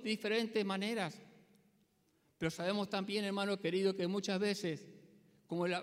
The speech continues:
le pasó al apóstol Jacobo, tuvieron que dar su vida por el evangelio. Pedro fue libertado de la cárcel, pero Jacobo fue muerto a espada.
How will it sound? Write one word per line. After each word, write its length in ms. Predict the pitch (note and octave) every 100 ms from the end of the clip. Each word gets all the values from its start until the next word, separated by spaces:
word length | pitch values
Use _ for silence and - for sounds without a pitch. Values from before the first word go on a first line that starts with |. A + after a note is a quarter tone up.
| -
le 160 | F3
pasó 220 | F3 E3+
al 100 | F#3+
apóstol 360 | F3+ G3 F#3+ F3
Jacobo, 460 | F3 E3+ G3+ F#3 E3+
tuvieron 300 | F#3 F#3 F3+
que 100 | D#3+
dar 140 | F3
su 180 | F3 D3+
vida 480 | G#3 G#3+ E3 C#3 C#3 - - - - - _ _
por 160 | - D#3
el 100 | D3
evangelio. 640 | D3 C#3 C#3+ D3 C#3 C#3+ - - - - - _ _ _ _ _ _ _ -
Pedro 260 | G#3+ B3+ B3+
fue 200 | B3+ B3+
libertado 440 | A#3+ A3+ A#3+ B3
de 60 | A#3+
la 160 | A#3
cárcel, 420 | B3+ C4+ C4 D4 - - -
pero 160 | F#3+ F#3+
Jacobo 480 | F#3+ E3+ G#3 G#3 G3+
fue 120 | G3+
muerto 320 | F#3 F#3 G3
a 40 |
espada. 480 | E3+ - D#3 C3+ B2+